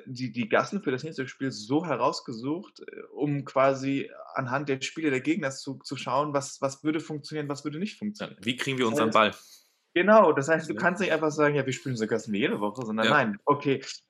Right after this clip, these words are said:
Speaker 1: äh, Gloucester hat, die, sie haben eine Verteidigung, wo sie eher, also haben wir jetzt gemerkt, in den letzten fünf Spielen spielen jetzt immer so in der Verteidigung. Was können wir da, was können wir darauf, äh, darauf geben? Was können wir da machen? Was können wir in der Hintermannschaft machen? Wie wird da verteidigt?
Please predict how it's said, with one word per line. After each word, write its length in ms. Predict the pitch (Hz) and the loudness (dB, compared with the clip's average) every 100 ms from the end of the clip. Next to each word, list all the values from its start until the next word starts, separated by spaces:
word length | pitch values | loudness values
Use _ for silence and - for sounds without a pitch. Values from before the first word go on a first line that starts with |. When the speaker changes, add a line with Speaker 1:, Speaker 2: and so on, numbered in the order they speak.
| _ - | _ 2
Speaker 1:
äh, 240 | 131 139 | 6 6
Gloucester 520 | 135 131 147 - 143 | 6 4 4 4 4
hat, 300 | 131 135 - - | 4 0 -6 -20
die, 360 | - - 139 | -20 -12 -10
sie 180 | 131 127 | -6 -2
haben 220 | 123 147 | 0 0
eine 100 | 143 | -2
Verteidigung, 760 | 135 127 135 143 147 147 147 131 | -4 0 2 4 4 4 2 -2
wo 80 | |
sie 160 | 135 147 | -2 2
eher, 140 | 135 | 4
also 240 | 117 135 131 | 4 2 -2
haben 100 | 127 | -2
wir 40 | |
jetzt 140 | 143 - | -2 -2
gemerkt, 260 | 139 143 | -4 -2
in 60 | 131 | -2
den 40 | |
letzten 200 | 135 - | -6 -8
fünf 180 | - 151 | -12 -10
Spielen 300 | 135 - 139 | -10 -8 -8
spielen 240 | 135 147 143 | -8 -8 -8
jetzt 160 | 135 | -6
immer 160 | 139 131 | -6 -4
so 100 | 135 | -4
in 80 | 135 | -4
der 80 | |
Verteidigung. 480 | 123 113 117 113 113 | -6 -8 -10 -10 -6
Was 200 | 123 127 | -6 -6
können 180 | 151 139 | -6 -4
wir 80 | 123 | -2
da, 320 | 123 123 123 - _ _ - | 0 0 -2 -14 _ _ -12
was 140 | - | -8
können 120 | 156 | -2
wir 60 | 147 | 0
darauf, 400 | 139 135 135 - | 2 2 0 -4
äh, 300 | 131 127 120 - - - | -4 -4 -4 -8 -14 -4
darauf 320 | 139 131 135 | 0 2 0
geben? 140 | 123 113 | -4 -6
Was 140 | 127 | -6
können 100 | 156 | -6
wir 60 | 143 | -4
da 80 | 139 | -4
machen? 180 | 131 117 | -6 -10
Was 140 | 120 | -12
können 120 | 165 | -6
wir 40 | 151 | -4
in 40 | |
der 60 | 165 | 0
Hintermannschaft 400 | 151 123 113 - | -2 -2 -6 -8
machen? 220 | 110 117 | -6 -4
Wie 120 | 139 | -2
wird 140 | 147 151 | 0 0
da 120 | 151 | 0
verteidigt? 600 | 151 135 123 117 110 | -2 0 0 0 -8